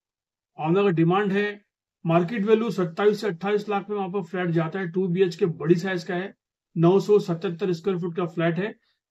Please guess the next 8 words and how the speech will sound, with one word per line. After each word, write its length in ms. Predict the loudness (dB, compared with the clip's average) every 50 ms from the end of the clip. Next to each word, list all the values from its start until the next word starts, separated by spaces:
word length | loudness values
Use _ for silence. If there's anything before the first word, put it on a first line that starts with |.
| _ _ _ -6
आपको 360 | 0 0 0 0 2 2 4 6
मिल 200 | 6 6 4 4
जाएगा 480 | 2 0 0 0 0 -2 -2 -4 -4 -6 -10 _ _ _ _ _ 2
चौबीस 400 | 6 6 6 6 4 0 -2 -4
लाख 220 | -6 -6 -6 -6 -8
पचास 280 | -8 -6 -2 -2 -2 0
हजार 280 | 0 0 -2 -2 -4 -8
में। 140 | -10 -12